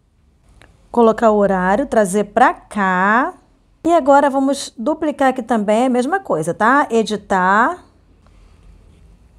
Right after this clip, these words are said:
Desse jeito. Esse horas aqui podemos até aumentar um pouquinho. Deixa eu subir um pouquinho aqui,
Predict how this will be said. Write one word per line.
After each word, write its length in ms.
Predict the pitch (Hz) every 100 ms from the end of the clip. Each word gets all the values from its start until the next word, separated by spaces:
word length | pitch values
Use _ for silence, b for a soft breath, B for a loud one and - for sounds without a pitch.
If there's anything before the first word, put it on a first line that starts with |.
| _ -
Desse 480 | 196 208 233 294
jeito. 460 | 262 190 170 160 196
Esse 260 | 202 - 240
horas 380 | 202 208 202
aqui 240 | 202 208 220
podemos 400 | 220 214 214 208
até 220 | 208 220
aumentar 380 | 262 277 233 226
um 60 |
pouquinho. 640 | 208 196 - 254 202 170 175 _ _ _ -
Deixa 260 | 185 -
eu 40 | 208
subir 320 | - 190 190
um 60 |
pouquinho 380 | 196 196 185 185
aqui, 400 | 170 - 262 214